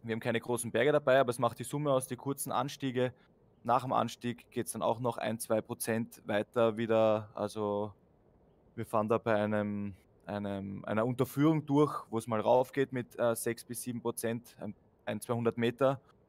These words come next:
Und dann schmiert sich's, äh, sagen wir so im Schaf-,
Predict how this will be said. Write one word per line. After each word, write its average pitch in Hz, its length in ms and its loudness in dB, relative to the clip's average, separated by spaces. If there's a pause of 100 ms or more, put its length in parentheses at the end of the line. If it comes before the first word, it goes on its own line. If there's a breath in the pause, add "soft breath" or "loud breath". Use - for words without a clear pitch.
(120)
Und 123 200 -6
dann 113 300 2 (180)
schmiert 127 640 -2
sich's, 127 360 -6
äh, 104 220 -2 (220)
sagen 101 180 -8
wir 101 80 -8
so - 120 -12
im 104 100 -8
Schaf-, - 320 -6